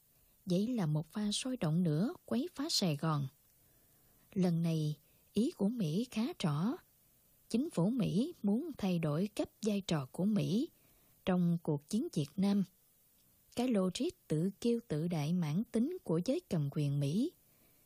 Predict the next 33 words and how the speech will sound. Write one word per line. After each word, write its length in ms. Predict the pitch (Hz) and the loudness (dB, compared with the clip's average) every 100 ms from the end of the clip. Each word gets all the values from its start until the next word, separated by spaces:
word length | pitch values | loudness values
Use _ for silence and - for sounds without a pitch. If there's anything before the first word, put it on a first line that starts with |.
| _ | _
bị 300 | 175 151 170 175 | 0 2 2 2
thêm 240 | 180 175 | 2 2
sức 220 | - 269 - | 2 -2 -2
ép 280 | 226 311 - | -6 -6 -6
của 140 | 147 | -6
các 280 | 147 262 - | -4 -6 -6
công 220 | 202 180 | 0 0
ty 260 | 175 180 175 | 2 0 0
khổng 240 | - 170 320 | 0 0 2
lồ 360 | 254 156 139 - _ - _ - | 2 2 0 -4 _ -20 _ 0
muốn 300 | 202 320 240 | 0 0 -2
bỏ 260 | 160 262 349 | 0 -2 -2
chọi 300 | 170 151 139 - | 0 0 -2 -4
khu 240 | 208 190 | -2 0
Đông 260 | 180 180 175 | 0 2 2
Nam 180 | 175 190 | 2 0
Á, 280 | 180 208 294 - _ _ _ _ _ _ _ | 0 0 0 -6 _ _ _ _ _ _ _
dẫn 240 | 165 156 202 | -2 2 2
đến 280 | 202 311 285 | 2 -2 -4
cái 120 | 233 | -4
kết 300 | 233 - - | -4 -4 -2
luận 260 | 202 156 196 | 0 0 0
rằng 280 | 180 160 143 - _ _ _ _ - | 0 0 0 -4 _ _ _ _ -2
nếu 340 | 180 185 262 | 2 2 0
Mỹ 340 | 330 180 180 311 | -2 0 0 -2
không 300 | - 196 175 170 | -2 0 2 0
trực 360 | 180 139 _ - | -2 -2 _ -2
tiếp 180 | 269 - | -2 0
nhúng 240 | 208 196 330 - | 0 0 0 -6
tay 240 | 214 208 196 | -2 -2 0
bằng 220 | 156 139 | -2 -2
quân 220 | - 175 | 0 2
đội, 340 | 160 139 156 | 2 0 0